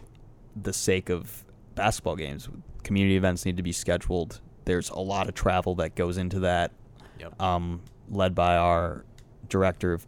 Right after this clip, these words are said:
Speaker 1: of coaching administration, Eric Sebastian. He does a great job arranging all of this, and there's just a lot of work that <laughs> it's, it's funny how you get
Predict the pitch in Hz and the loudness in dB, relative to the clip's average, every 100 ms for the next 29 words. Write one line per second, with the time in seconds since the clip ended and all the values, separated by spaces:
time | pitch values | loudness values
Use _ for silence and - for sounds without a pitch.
0 | - - 90 87 - - 87 - 90 90 | -14 -4 0 0 0 2 4 2 0 0
1 | 87 85 90 85 - 78 80 78 - 85 | 0 -2 0 0 0 -2 -2 -2 -4 0
2 | 85 85 - 82 95 87 82 - 90 90 | 0 0 -4 -4 -2 -4 -4 0 0 0
3 | 90 87 - 85 87 85 - - 98 90 | 0 0 0 0 0 -2 -6 -6 -2 0
4 | 90 92 90 90 113 85 - 76 65 78 | 0 0 2 2 0 -2 -2 -4 -4 -8
5 | - - - - 98 98 117 120 101 92 | -12 -20 -20 -2 2 4 6 6 6 6
6 | 95 92 95 - 87 82 - - - - | 6 6 4 4 0 2 4 4 2 -6
7 | 92 101 - - 98 - 107 107 98 98 | -2 -2 -2 -6 -6 2 4 6 6 6
8 | 90 92 87 92 | 4 2 4 4